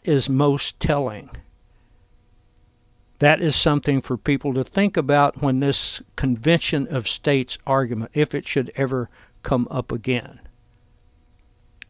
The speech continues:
To summarize, then again, is secession constitutional? Is secession legal? Is secession right? Oh, most definitely it is, because the contract was a contract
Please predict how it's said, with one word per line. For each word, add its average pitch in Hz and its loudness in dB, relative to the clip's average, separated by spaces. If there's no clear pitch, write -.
To 170 2
summarize, 135 4
then 143 6
again, 131 2
is 147 4
secession 151 2
constitutional? 117 -4
Is 127 -4
secession 127 -2
legal? 131 4
Is 127 0
secession 120 -2
right? 113 -8
Oh, 147 2
most 135 0
definitely 120 0
it 120 -2
is, 117 -4
because 123 4
the 123 -4
contract 147 2
was 131 -2
a 131 2
contract 135 0